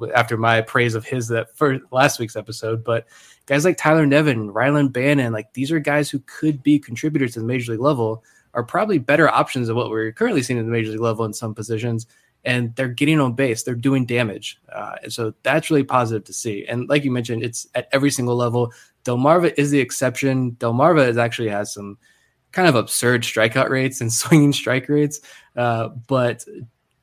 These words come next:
I don't think, I think this was after our last episode. John Mioli, if you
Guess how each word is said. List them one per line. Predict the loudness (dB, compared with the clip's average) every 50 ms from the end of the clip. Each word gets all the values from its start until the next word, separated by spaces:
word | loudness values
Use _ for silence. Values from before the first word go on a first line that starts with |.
| _ _ _ _ _ 2
I | 2
don't | 2 4 2
think, | 2 0 0 0 0
I | 0
think | 0 2 2
this | 2 0 0
was | -2 -8 -6 -2
after | 2 2 2 2 2 0
our | 2
last | 2 2 2 0 -2
episode. | -6 -4 -4 -2 -4 -2
John | 0 2 2 2 4 2
Mioli, | 2 2 2 2 2 2 0 0 -2
if | -4 -6 -8
you | -8 -10 -10